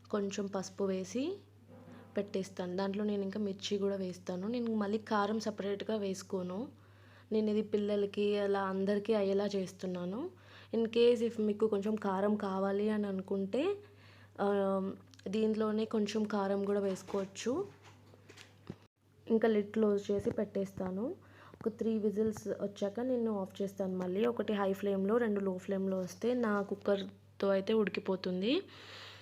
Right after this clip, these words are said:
So ఇక్కడ నేను సాంబార్కి సరిపడా వెజిటేబుల్స్ అన్నీ తీసుకున్నాను. ఆనియన్, బ్రింజాల్, టొమాటో, సోరకాయ, బెండకాయ, మునక్కాడలు, ఇంకా క్యారెట్ తీసుకున్నాను. అన్నీ మీడియం సైజులో కట్ చేసుకుంటే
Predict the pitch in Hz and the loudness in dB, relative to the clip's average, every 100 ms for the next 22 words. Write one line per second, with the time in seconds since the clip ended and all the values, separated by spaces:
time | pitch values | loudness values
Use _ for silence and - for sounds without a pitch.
0 | - - - 226 220 220 214 208 202 202 | -20 -12 2 4 6 4 4 4 4 4
1 | 196 196 202 196 202 220 214 196 202 202 | 4 4 4 4 4 2 2 4 4 4
2 | 196 190 196 196 208 208 196 202 202 190 | 2 2 2 4 4 2 2 2 0 -2
3 | - 190 185 180 190 254 - - - - | -2 -2 0 0 2 2 0 -10 -18 -2
4 | 190 190 190 190 185 190 185 185 185 190 | 2 4 4 2 2 0 0 0 2 4
5 | 185 185 190 190 185 190 185 185 190 185 | 2 2 2 2 0 0 0 0 0 0
6 | 185 190 190 190 - - - - 185 190 | 0 0 0 -2 -4 -14 -18 -2 4 6
7 | 190 190 190 185 185 190 190 190 190 190 | 6 2 0 2 2 2 2 0 0 -2
8 | 185 185 180 180 190 - - - - 190 | 0 0 -2 -2 -4 -10 -20 -10 -2 0
9 | 196 202 190 190 196 190 185 - 185 180 | 2 2 0 0 -2 -2 -4 -4 -2 -2
10 | 180 208 320 202 202 214 202 196 202 202 | -2 -2 0 2 4 4 4 4 2 2
11 | 196 190 202 202 202 185 196 190 - 185 | 0 0 -2 0 0 0 0 -2 -2 -2
12 | 185 254 | 2 0